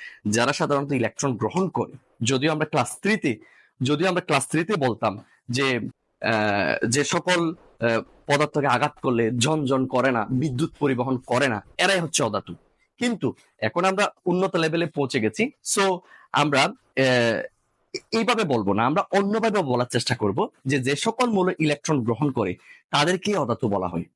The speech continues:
এই যে দেখো, তাহলে কারা ইলেকট্রন গ্রহণ করে?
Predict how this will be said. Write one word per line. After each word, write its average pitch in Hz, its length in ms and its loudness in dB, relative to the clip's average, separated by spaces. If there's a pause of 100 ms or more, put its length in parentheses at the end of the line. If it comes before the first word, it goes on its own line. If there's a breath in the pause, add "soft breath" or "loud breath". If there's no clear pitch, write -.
(1160)
এই 208 140 0
যে 214 80 -2
দেখো, 160 340 -2 (300)
তাহলে 196 240 0
কারা 240 440 2
ইলেকট্রন 190 480 0
গ্রহণ 120 260 0
করে? - 260 -2